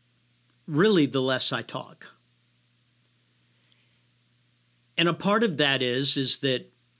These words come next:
prayer is so much a part of my life.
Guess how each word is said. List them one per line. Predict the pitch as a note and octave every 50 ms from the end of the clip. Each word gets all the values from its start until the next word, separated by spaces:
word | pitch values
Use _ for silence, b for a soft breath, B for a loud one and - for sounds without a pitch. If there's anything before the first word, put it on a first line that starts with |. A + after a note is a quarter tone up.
| _ _ -
prayer | - - E3+ F#3 F#3+ F#3 F3 D#3
is | C3 - -
so | - E3+ D#3
much | D3 C#3+ C#3 C#3 - C#3+
a |
part | C#3 - - C#3 B2+ B2
of | A2+
my | A#2 A#2 A2+
life. | A2+ A2+ D3+ F#3 - - - - - - - -